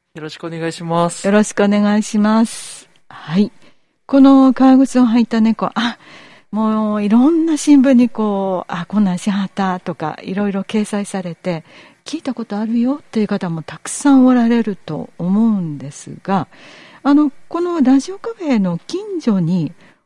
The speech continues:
Speaker 2: お店ありますよね。
Speaker 1: はい。お池通りのあの、北側に面しておりまして、古今町と府谷町のところにあるので、間にあるので、ここから歩いてもう十分もかからないですね。
Speaker 2: そうですね。
Speaker 1: はい。
Speaker 2: 七、八分ですよね、きっとね。
Speaker 1: は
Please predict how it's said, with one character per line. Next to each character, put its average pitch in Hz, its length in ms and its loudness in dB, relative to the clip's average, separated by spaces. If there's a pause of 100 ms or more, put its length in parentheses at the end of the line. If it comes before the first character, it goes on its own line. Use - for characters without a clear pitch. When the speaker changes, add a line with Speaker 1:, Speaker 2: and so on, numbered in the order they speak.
Speaker 2:
お 202 80 0
店 220 440 2
あ 208 120 -4
り 202 100 -4
ま 202 140 -2
す - 140 -18
よ 139 80 -16
ね。 170 300 -2 (240)
Speaker 1:
は 208 100 -4
い。 147 100 -8 (960)
お 226 120 -4
池 220 220 -8
通 226 80 -8 (120)
り 165 80 -8
の 139 140 -8
あ 131 40 -8
の、 135 300 -12
北 220 200 -6
側 202 160 -2
に 180 140 -6
面 165 260 -10
し - 80 -16
て - 100 -12
お 135 100 -6
り 131 100 -8
ま 131 100 -8
し - 100 -14
て、 160 320 -8 (100)
古 - 240 -12
今 170 60 -6
町 156 220 -6
と 156 80 -8
府 165 160 -10
谷 160 100 -4
町 151 200 -10
の 131 80 -12
と - 80 -20
こ 139 100 -12
ろ 131 60 -8
に 127 180 -14 (440)
あ 139 80 -6
る 135 140 -6
の 120 140 -8
で、 139 120 -12
間 165 280 -4
に 160 100 -6
あ 156 80 -4
る 147 100 -6
の 127 140 -8
で、 131 400 -8
こ 190 220 -12
こ - 80 -14
か 196 80 -2
ら 175 200 -4
歩 165 120 -4
い 160 80 -8
て 127 180 -6
も 131 140 -10
う 131 40 -10
十 147 160 -10
分 147 240 -10
も 131 80 -10
か - 120 -20
か 147 80 -4
ら 135 80 -6
な 127 100 -8
い 110 80 -18
で - 80 -20
す - 140 -20
ね。 131 260 -10
Speaker 2:
そ 339 320 -2
う 294 60 2
で 202 120 0
す 180 120 -6
ね。 190 60 -2
Speaker 1:
は 202 40 0
い。 196 60 -2
Speaker 2:
七、 180 180 0
八 233 300 2
分 233 360 4
で 233 120 4
す 208 160 -4
よ 185 60 -2
ね、 190 120 2
き 185 140 -6
っ 160 80 -10
と 180 120 -4
ね。 214 220 4
Speaker 1:
は 185 60 0